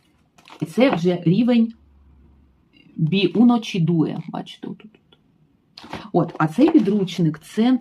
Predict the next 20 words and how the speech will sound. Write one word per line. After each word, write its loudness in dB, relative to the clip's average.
Italiano 2
per -2
economisti, -2
економісті. -6
І -4
це -4
підручник, -4
от, -6
рівень 0
А -2
дуе 0
чи -6
дуе, -2
тобто -10
для -6
всіх -10
рівнів. -8
Оці 4
два 4
підручника. -2